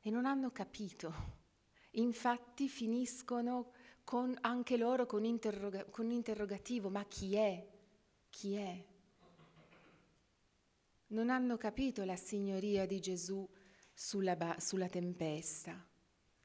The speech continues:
Soprattutto non hanno capito il suo sonno nella tempesta, che è quello che veramente era importante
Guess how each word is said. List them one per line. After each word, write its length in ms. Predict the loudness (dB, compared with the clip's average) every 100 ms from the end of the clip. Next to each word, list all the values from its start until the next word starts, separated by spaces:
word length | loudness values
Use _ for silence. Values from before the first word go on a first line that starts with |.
| -20 _ _ _
Soprattutto 920 | -6 -2 2 2 2 2 2 2 0
non 200 | 2 2
hanno 300 | 0 2 0
capito 760 | 0 -4 -2 -2 -2 -2 -2 0
il 180 | -2 0
suo 440 | -2 0 0 -2 -2
sonno 880 | 0 2 2 0 -2 -4 -4 -6 -12 _ -10
nella 280 | -4 -2 -4
tempesta, 840 | -4 -8 -6 -8 -6 -6 -8 -12 -20 _ _ _ _ _ _ _ _ _ _ _ _ _ _ _ _ _ _ _ _ _ _ -2
che 140 | 2
è 60 | 2
quello 500 | 2 2 2 0 0
che 120 | 0
veramente 560 | 0 -2 0 0 0 0
era 140 | 0
importante 1080 | -2 -4 -2 -2 -2 -4 -2 -2 -2 -2